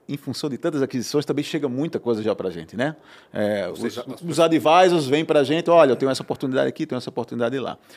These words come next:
Speaker 1: Mas também a gente faz uma busca ativa,
Speaker 2: Uhum.
Speaker 1: né? E, e como essa busca ativa, a gente tem os nossos segmentos, que é aquele que a gente aposta em, em crescimento futuro,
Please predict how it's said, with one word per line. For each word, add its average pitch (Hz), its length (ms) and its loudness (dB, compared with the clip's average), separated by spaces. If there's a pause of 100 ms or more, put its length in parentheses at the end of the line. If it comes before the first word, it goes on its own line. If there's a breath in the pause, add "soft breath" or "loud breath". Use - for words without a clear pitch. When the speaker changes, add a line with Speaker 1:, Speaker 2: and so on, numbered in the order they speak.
(400 loud breath)
Speaker 1:
Mas 127 300 0
também 147 300 0
a 151 40 2
gente 151 240 -4
faz 143 500 2
uma 147 140 -2
busca 143 300 -2
ativa, 87 400 -8 (180)
Speaker 2:
Uhum. 107 140 -16
Speaker 1:
né? 113 300 -6
E, 107 200 -10
e 113 100 -12
como 127 300 -6
essa 120 160 -4
busca 113 280 -8
ativa, 147 300 -8
a 127 40 -4
gente 123 240 -8
tem 117 160 -6
os 113 80 -6
nossos 113 260 -6
segmentos, 107 580 -6
que 107 100 -12
é - 20 -4
aquele 101 260 -10
que 104 120 -10
a 101 40 -6
gente 98 220 -12
aposta 101 440 -8
em, 92 360 -16
em 95 140 -14
crescimento 104 580 -10
futuro, 160 480 -10